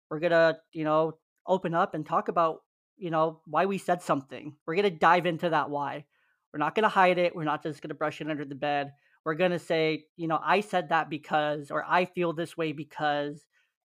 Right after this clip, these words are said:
or, "I feel," you know, use those healthy communication skills that we learn in grade school, I statements.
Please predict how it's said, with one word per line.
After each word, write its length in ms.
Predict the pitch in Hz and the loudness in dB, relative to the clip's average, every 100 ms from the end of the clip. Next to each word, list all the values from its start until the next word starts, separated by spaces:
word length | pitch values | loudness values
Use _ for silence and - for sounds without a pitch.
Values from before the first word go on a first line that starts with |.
| _ _ - | _ _ -2
or, 180 | 156 | 0
"I 260 | 151 151 175 | 4 4 2
feel," 760 | 165 _ 165 165 160 156 156 151 | 0 _ -2 2 2 2 0 -6
you 120 | - 160 | -6 0
know, 320 | 151 147 143 _ _ _ | 2 0 -6 _ _ _
use 260 | 175 196 226 | -4 -2 2
those 140 | 214 | 0
healthy 240 | 196 185 190 | 2 -2 -2
communication 580 | - 180 165 170 160 160 | -8 -6 -4 -4 -4 -8
skills 220 | - 156 | -6 -4
that 120 | 170 | -2
we 80 | 185 | 0
learn 160 | 214 214 | 2 2
in 60 | |
grade 240 | 170 185 196 | 2 0 -2
school, 240 | - 139 165 | -6 -8 0
I 140 | 190 | 0
statements. 600 | 185 175 156 139 - - | 2 -4 -4 -8 -12 -20